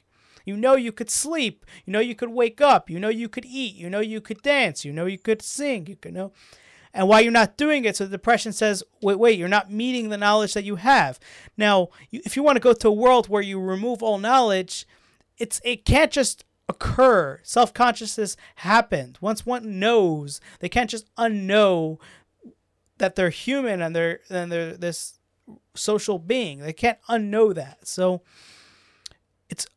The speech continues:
automatically depression, and unfortunately,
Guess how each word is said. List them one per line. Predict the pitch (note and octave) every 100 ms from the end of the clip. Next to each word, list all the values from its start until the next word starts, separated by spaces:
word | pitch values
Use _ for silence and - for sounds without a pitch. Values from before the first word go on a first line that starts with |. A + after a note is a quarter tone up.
| -
automatically | B3 B3 A#3+ B3+ B3 A3+ G#3
depression, | G3+ - C4+ C4+ - B3 A3
and | F#3+ F3+ G3 G#3+ _ _ _
unfortunately, | G#3 F#3 - A#3+ A3 - G3 F#3+ F#3 E3+